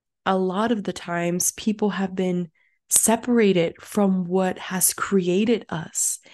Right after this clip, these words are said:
And if you really resonate with that power that is within you, you know that you have all the tools in your arsenal for you to truly be the best and highest version of yourself.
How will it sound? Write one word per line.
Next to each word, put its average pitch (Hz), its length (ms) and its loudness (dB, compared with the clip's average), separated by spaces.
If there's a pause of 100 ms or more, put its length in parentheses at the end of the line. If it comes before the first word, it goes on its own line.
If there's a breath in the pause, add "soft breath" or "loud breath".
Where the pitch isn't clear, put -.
(380 loud breath)
And 202 100 6
if 214 200 0
you 247 240 6
really 226 540 4
resonate 196 560 0
with 185 180 -6
that 180 240 -4
power 180 680 -2 (360)
that 196 140 2
is 208 220 4
within 240 560 2
you, 190 400 -2 (400 soft breath)
you 247 380 2
know 247 260 4
that 190 120 2
you 190 180 -2
have 196 220 -4
all 202 200 0
the 247 80 2
tools 180 600 -2 (100)
in 220 180 4
your 247 160 2
arsenal 185 540 -4
for - 140 -4
you 190 200 0
to - 140 -4
truly 220 720 2 (340)
be 208 160 2
the 196 120 2
best 185 600 -2
and 180 100 -4
highest 170 420 -2
version 165 580 -2
of 175 240 0
yourself. 165 720 -2